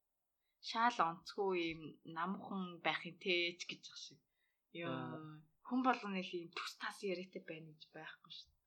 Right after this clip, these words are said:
Speaker 1: Гэт миний ярьж байгаа л юм юм чинь тэгээ
Speaker 2: Мгм.
Speaker 1: одоо яах вэ тэмстэй. Хичээгээд, хичээгээд ойрч харлаад ах юм чайшин. Тэр хүмүүсийг ингээд заавал хөгжөөх гээд эсвэл тийм хошин шогийн, буруу хошин шогийн хүмүүс шиг тэгэл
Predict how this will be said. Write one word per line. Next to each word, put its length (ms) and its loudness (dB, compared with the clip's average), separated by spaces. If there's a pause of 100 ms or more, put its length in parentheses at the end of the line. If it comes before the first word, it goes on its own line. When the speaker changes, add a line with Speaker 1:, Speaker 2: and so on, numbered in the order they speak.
(680)
Speaker 1:
Гэт 240 -8
миний 400 -8
ярьж 180 -6
байгаа 380 10
л 60 -2
юм 180 4
юм 160 -4
чинь 220 -10
тэгээ 180 4
Speaker 2:
Мгм. 80 4
Speaker 1:
одоо 140 -2
яах 320 6
вэ 160 -6
тэмстэй. 600 -12 (760)
Хичээгээд, 480 6
хичээгээд 520 2 (380)
ойрч 300 0
харлаад 400 -2
ах 120 -10
юм 140 -12
чайшин. 880 -8
Тэр 160 0
хүмүүсийг 480 8
ингээд 320 8 (560)
заавал 240 12
хөгжөөх 560 2
гээд 240 4 (640)
эсвэл 240 -6
тийм 160 0
хошин 400 4
шогийн, 480 4
буруу 240 4
хошин 320 -2
шогийн 240 -2
хүмүүс 320 -12
шиг 320 -6
тэгэл 300 -8